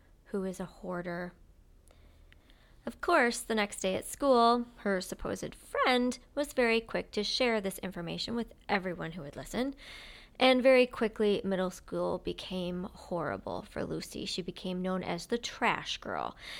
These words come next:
Even though Lucy has no control over what her mother does or doesn't do in this case, which would be to throw anything out, Lucy has had to live with her mom, and it has been really hard for her.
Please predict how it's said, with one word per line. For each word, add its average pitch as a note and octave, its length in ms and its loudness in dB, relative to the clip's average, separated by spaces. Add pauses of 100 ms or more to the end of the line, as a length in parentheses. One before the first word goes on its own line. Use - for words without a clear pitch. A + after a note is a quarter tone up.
(140)
Even F4+ 140 0
though F4 80 6
Lucy D4 300 -2
has A#3 220 2
no G#3 160 2
control C4+ 680 4
over F3+ 280 4
what E3+ 220 0
her F3+ 140 -4
mother G#3+ 340 2
does D#3 500 -2
or D3+ 320 -4 (140)
doesn't F#3+ 340 -2
do E3 140 -6
in D#3 80 -6
this C3+ 200 -10
case, D#3 420 -6
which - 180 -8
would - 160 -8
be D3+ 80 -8
to - 160 -14
throw - 380 -4
anything C3+ 500 -8
out, G#3 460 4 (560)
Lucy C#4 340 4
has B3+ 220 2
had F#3+ 380 2
to - 180 -6
live F3+ 280 -2
with F3 140 -6
her F3+ 220 -8
mom, D#3 460 -8 (180)
and G3+ 160 2
it G3+ 80 4
has G3+ 120 2
been G3+ 160 0
really A3 280 6
hard F#3 320 -4
for - 100 -12
her. - 300 -12